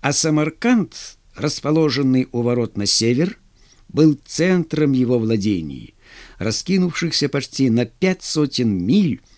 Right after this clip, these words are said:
по всем направлениям от города. Перед отъездом из Шахризабза Тимур украсил родной город.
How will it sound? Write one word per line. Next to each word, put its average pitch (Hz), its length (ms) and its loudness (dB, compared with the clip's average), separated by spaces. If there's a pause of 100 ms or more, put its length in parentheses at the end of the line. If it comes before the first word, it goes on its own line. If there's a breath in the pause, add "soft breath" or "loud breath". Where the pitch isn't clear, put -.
(320 soft breath)
по 113 100 -4
всем 151 380 2
направлениям 110 760 0
от 95 140 -6
города. 92 500 -6 (1080 loud breath)
Перед 160 260 2
отъездом 147 760 0
из 139 220 -2
Шахризабза 135 1080 -2 (560 soft breath)
Тимур 147 480 4
украсил 131 680 -2
родной 104 340 -2
город. - 640 -10